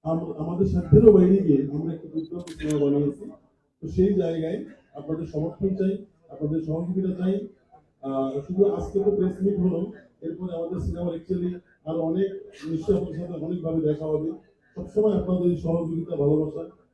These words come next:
এটা আমরা পাবো। তো সবার কাছে এই দোয়া চেয়ে আমি ছোট্ট করে আমার বক্তব্য শেষ করছি। Actually আমি ভীষণ ইমোশনাল,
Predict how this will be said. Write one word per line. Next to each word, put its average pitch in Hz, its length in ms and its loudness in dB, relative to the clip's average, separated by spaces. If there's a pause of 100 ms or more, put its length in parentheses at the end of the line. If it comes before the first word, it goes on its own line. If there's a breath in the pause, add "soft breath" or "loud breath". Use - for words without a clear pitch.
(140)
এটা 151 180 -4
আমরা 151 160 -2
পাবো। 147 400 -4 (520)
তো 151 260 6 (100)
সবার 160 220 -2
কাছে 165 380 -6
এই 151 440 -2 (180)
দোয়া 160 240 2
চেয়ে - 360 2 (520)
আমি 160 400 0 (240)
ছোট্ট - 160 -12
করে 156 200 -2
আমার 147 140 2
বক্তব্য 147 340 -2
শেষ 147 160 -6
করছি। 180 180 -10
Actually 220 400 0
আমি 196 240 2
ভীষণ 151 340 0
ইমোশনাল, 170 420 4